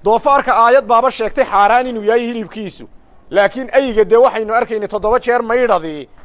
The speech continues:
ayaynu u deliishanay inuu nijaas yahay isna. Doofaarkuna haddaba waa nijaaso. Ayga iyo doofaarkaba haddii badda laga helo, kalluun baa loo yaqaanaayo, iyagu nijaas ma aha. Wixii baddaa laga helaa, hadduu kalluun unbuu noqonayaa, suuro ayba ha lahaado,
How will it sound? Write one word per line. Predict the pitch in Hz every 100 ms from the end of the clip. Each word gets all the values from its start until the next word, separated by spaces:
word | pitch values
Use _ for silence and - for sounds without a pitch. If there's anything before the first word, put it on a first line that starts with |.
| -
ayaynu | 214 247 233
u | 247
deliishanay | 202 208 196 - 196 196
inuu | 240 202
nijaas | 180 190 208 202
yahay | 175 180 139
isna. | - 131 127 - _ - - - -
Doofaarkuna | 175 220 - 262 226 226 240
haddaba | 208 208 220
waa | 214 190
nijaaso. | 165 170 175 - 120 - _ _ - _ -
Ayga | 247 285 247
iyo | 233 254 262
doofaarkaba | 233 226 262 247 226 247
haddii | 220 208 -
badda | 269 214
laga | 196 196 226
helo, | 180 151 123 - - _ -
kalluun | 226 254 269
baa | 247 240
loo | 240
yaqaanaayo, | 247 226 185 202 202 220
iyagu | 226 226 196
nijaas | 180 190 202
ma | 185 165
aha. | 117 117 - _
Wixii | - 214
baddaa | 226 247 208 220
laga | 196 202
helaa, | 165 147 127 - - -
hadduu | 165 185 240
kalluun | 220 233 262
unbuu | 254 233 214
noqonayaa, | 185 180 214 180 143
suuro | - 220 269
ayba | 240 247 208
ha | 214
lahaado, | 180 139 131 110